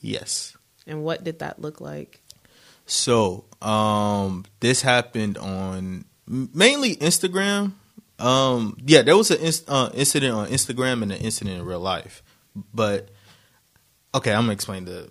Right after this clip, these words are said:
Speaker 1: real life one after the Instagram one. So, the one that happened on Instagram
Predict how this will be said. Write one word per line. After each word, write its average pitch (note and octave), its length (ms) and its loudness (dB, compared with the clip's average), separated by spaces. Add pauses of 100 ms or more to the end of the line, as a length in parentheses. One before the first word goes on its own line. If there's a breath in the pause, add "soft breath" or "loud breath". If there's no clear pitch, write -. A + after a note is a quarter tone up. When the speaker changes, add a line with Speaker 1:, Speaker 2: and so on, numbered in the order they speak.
(120)
Speaker 1:
real F#2 180 -10
life F#2+ 220 -12
one F2+ 120 -12
after F#2+ 180 -14
the - 80 -18
Instagram - 400 -16
one. - 80 -16 (180 loud breath)
So, C#3 460 8
the C#3+ 100 8
one D#3 260 8
that F3 120 8
happened D#3+ 240 4
on B2 140 -2
Instagram B2+ 800 0